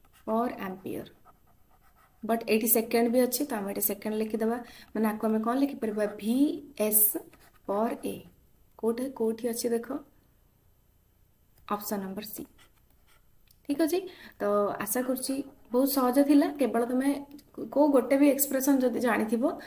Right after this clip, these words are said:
ଯଦି ଏ ନର୍ମାଲ ଏଇ ଏକ୍ସପ୍ରେସନ୍ ବି ମନେ ରଖିପାରୁଛ, ଯଦି ମନେ ରଖ, ତମକୁ କୋଉଟା ବି କିଛି ବି କନଭର୍ଟ କରିକି ପକେଇ ଦେଇପାରେ,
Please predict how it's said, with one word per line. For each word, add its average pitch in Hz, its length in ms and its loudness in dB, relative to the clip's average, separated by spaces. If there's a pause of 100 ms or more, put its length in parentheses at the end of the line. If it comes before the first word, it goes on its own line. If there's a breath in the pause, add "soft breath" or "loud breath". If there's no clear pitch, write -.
(260 loud breath)
ଯଦି 277 160 4 (100)
ଏ 285 40 6 (120)
ନର୍ମାଲ 240 300 2 (100)
ଏଇ 240 180 2
ଏକ୍ସପ୍ରେସନ୍ 247 440 -2
ବି 262 60 0 (100)
ମନେ 202 220 0
ରଖିପାରୁଛ, 262 360 -2 (140)
ଯଦି 285 220 4
ମନେ 208 220 0
ରଖ, 240 140 -4 (480 loud breath)
ତମକୁ 311 220 6 (100)
କୋଉଟା 277 260 2
ବି 311 120 0
କିଛି 285 180 2
ବି 302 140 4
କନଭର୍ଟ 233 420 4
କରିକି 262 300 4
ପକେଇ 240 300 4
ଦେଇପାରେ, 214 360 4